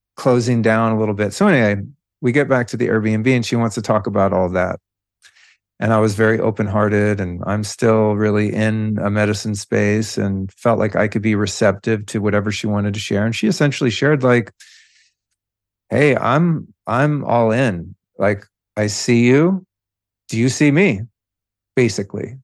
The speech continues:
in, in more words, but that was the essence of it. And it was like, "Oh, shit." And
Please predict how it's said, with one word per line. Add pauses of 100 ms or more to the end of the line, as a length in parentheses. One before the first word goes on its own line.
(340)
in,
in
more
words,
but
that
was
the
essence
of
it. (160)
And
it
was
like, (160)
"Oh,
shit." (1400)
And